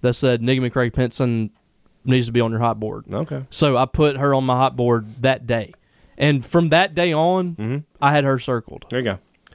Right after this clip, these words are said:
Speaker 2: All right, Rob Hadaway. "Saw the trailer for the new Chip 'n Dale's Rescue Rangers movie. It looks awesome. Rank these Disney afternoon series: Chip 'n Dale's Rescue Rangers, DuckTales, Tailspin,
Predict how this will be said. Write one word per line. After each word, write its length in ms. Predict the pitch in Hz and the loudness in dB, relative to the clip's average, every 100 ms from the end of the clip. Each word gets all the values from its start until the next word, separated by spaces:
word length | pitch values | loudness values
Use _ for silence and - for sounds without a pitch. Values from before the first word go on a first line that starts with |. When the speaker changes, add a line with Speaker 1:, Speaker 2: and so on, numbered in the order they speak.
| _ _ - | _ _ -4
Speaker 2:
All 80 | 127 | -2
right, 80 | |
Rob 220 | 135 185 165 | 2 2 4
Hadaway. 560 | 170 156 135 107 92 | 2 2 0 -2 -6
"Saw 160 | - 185 | -2 0
the 80 | 180 | 0
trailer 320 | - 185 175 | 2 2 2
for 80 | 147 | -2
the 60 | 151 | 0
new 120 | 147 | 0
Chip 260 | - 180 170 | 0 -2 0
'n 100 | 143 | 2
Dale's 300 | 151 147 107 | 2 2 2
Rescue 440 | 139 147 - 139 | 0 0 0 2
Rangers 440 | 131 151 143 113 | 4 2 0 -2
movie. 400 | 92 104 107 151 - - - | -2 -2 0 -4 -6 -20 -6
It 40 | 120 | 0
looks 200 | 127 - | 0 2
awesome. 460 | 123 127 - 170 - _ _ _ - | 2 2 -2 -8 -8 _ _ _ 0
Rank 320 | 139 190 202 | 2 2 2
these 260 | 180 165 123 | 0 -2 0
Disney 400 | 143 165 165 151 | 0 2 4 2
afternoon 500 | 156 147 139 147 135 | 2 0 0 2 0
series: 580 | 156 143 101 80 - - | 0 2 0 -4 -14 -14
Chip 180 | - 104 | -6 -2
'n 60 | 98 | 0
Dale's 220 | 110 98 | 0 2
Rescue 320 | 107 - 113 | 0 -2 -2
Rangers, 460 | 107 151 123 139 - _ - | 2 2 2 0 -4 _ -14
DuckTales, 800 | 113 107 196 - 139 123 120 117 _ _ | -2 2 2 0 -4 -2 -4 -8 _ _
Tailspin, 800 | 170 226 214 - 123 110 110 | 2 2 2 -2 -2 0 -2